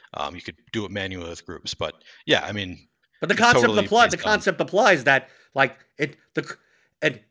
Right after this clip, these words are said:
Speaker 2: even if two players are negatively correlated, we have, like, oh, if, if we had a showdown slate with the Broncos and it was, like, Melvin Gordon, Javonte Williams, and Melvin Gordon's ninety-six hundred and Javonte Williams is eighty-eight hundred,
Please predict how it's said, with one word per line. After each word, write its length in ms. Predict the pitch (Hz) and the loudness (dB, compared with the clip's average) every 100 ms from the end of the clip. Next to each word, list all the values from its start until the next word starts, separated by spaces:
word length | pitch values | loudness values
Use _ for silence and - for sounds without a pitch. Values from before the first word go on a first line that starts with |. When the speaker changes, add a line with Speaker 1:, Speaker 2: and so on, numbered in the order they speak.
| - | -4
Speaker 2:
even 240 | 214 277 | 0 2
if 120 | 285 240 | 0 0
two 160 | - | 0
players 300 | 170 220 202 | 4 4 6
are 60 | 175 | 4
negatively 460 | 175 185 175 151 | 4 2 2 -2
correlated, 580 | 143 190 220 143 117 123 | 0 2 4 4 2 0
we 120 | 151 | 2
have, 220 | 170 151 - - | 2 0 -6 0
like, 180 | 143 - _ | 0 0 _
oh, 260 | 196 180 - _ _ | 4 4 2 _ _
if, 220 | 160 165 - - | -2 -2 -6 -6
if 100 | 160 | 0
we 120 | 220 | 4
had 60 | 240 | 4
a 60 | |
showdown 560 | - 220 240 233 196 143 | 4 4 6 6 6 2
slate 460 | - 120 90 - _ _ _ _ | -4 -4 -4 -8 _ _ _ _
with 140 | 127 139 | -4 -2
the 80 | |
Broncos 800 | 120 165 185 170 123 90 80 - - | 4 6 6 4 -2 -4 -8 -16 -6
and 100 | 131 | -2
it 40 | 143 | 0
was, 100 | 113 | 2
like, 160 | 127 | 2
Melvin 320 | 156 208 214 | 6 4 4
Gordon, 300 | 190 196 190 | 4 4 4
Javonte 440 | 170 175 175 170 147 | 4 4 4 4 2
Williams, 540 | 160 139 104 90 - _ _ _ | 2 2 -2 -8 -18 _ _ _
and 120 | 139 185 | 0 4
Melvin 260 | 226 240 | 4 4
Gordon's 480 | 196 208 202 185 135 | 4 6 4 0 -2
ninety-six 540 | 160 185 214 214 185 | 0 2 0 -2 0
hundred 320 | - 180 170 160 | 2 2 2 -4
and 100 | 143 | -2
Javonte 320 | 165 165 160 | 0 0 2
Williams 240 | 160 147 | 2 0
is 140 | 127 143 | -2 -4
eighty-eight 340 | 143 143 175 | -2 0 2
hundred, 480 | 139 120 113 120 | 2 -2 -4 -4